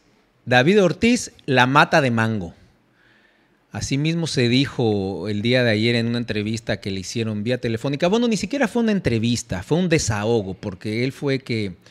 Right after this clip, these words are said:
el que llamó y el que quiso hablar específicamente con la Berni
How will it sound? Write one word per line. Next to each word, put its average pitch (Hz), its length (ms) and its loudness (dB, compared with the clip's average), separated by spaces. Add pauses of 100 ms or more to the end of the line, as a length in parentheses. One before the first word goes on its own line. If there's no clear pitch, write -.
(800)
el 113 200 -4
que 107 180 0
llamó 110 380 0
y 131 80 2
el 113 120 -2
que 107 200 -4
quiso 110 800 -4 (200)
hablar 107 840 2 (400)
específicamente 139 1000 -4
con 110 260 -2
la 104 100 2
Berni 113 640 4